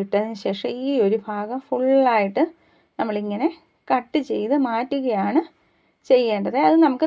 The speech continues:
തയ്യൽ തുമ്പിനായിട്ടാണ് നമ്മളിവിടെ ഇട്ടിരിക്കുന്നത്. ഒരുപാട് വേണ്ട, കാലിഞ്ച് ആയാലും കുഴപ്പമില്ല,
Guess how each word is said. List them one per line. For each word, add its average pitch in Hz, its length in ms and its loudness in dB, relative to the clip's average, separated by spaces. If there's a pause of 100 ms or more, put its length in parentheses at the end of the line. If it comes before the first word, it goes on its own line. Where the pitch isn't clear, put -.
തയ്യൽ 285 300 4
തുമ്പിനായിട്ടാണ് 311 720 4
നമ്മളിവിടെ 214 440 -4
ഇട്ടിരിക്കുന്നത്. 226 560 -4
ഒരുപാട് 302 420 4 (100)
വേണ്ട, 214 240 0 (180)
കാലിഞ്ച് 277 480 4
ആയാലും 262 320 2
കുഴപ്പമില്ല, 226 460 -2